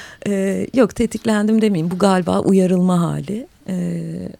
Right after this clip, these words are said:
ondan sonra, e, bir yere uçmadım ama hatırladım. Bir de, e, genel olarak hani şeyi hatırlıyorum,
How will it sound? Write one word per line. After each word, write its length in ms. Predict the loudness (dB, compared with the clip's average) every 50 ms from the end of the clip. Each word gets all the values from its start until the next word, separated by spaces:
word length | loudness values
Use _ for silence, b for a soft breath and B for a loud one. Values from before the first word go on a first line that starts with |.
| _ -12
ondan 300 | -10 -10 -8 -8 -8 -8
sonra, 640 | -8 -8 -6 -6 -4 -4 -4 -4 -4 -4 -6 -6 -6 -6
e, 340 | -6 -4 -4 -4 -4 -6 -6 -6
bir 60 | -4
yere 220 | -2 -2 -2 -2 -4
uçmadım 460 | -6 -8 -12 -10 -6 -6 -4 -2 -2
ama 180 | -2 0 0 -2
hatırladım. 720 | -4 -6 -8 -8 -6 -6 -6 -6 -6 -8 -8 -8 -10 -14 _ B B B B B B B B B B B B B B B _ _ _ -10 -6
Bir 360 | -2 4 6 6 6 6 4
de, 280 | 4 4 4 2 0 0 0
e, 440 | 0 2 2 2 2 2 0 -2 -4 -6 _ _ -20 _ _ _ -20 -20 -20 -20 -20 -20 -20 _ _ _ _ _ _ _ _ _ _ _ _ _ _ _ _ _ _ _ _ _ _ _ _ _ _ -20 _ _ -2
genel 360 | 2 2 2 2 2 2 2
olarak 380 | 2 4 4 4 2 0 2 2
hani 200 | 4 4 4 2
şeyi 300 | 2 0 0 2 2 2
hatırlıyorum, 800 | 0 0 -2 -6 -6 -4 -2 -2 -2 -2 -2 -2 -2 -2 -4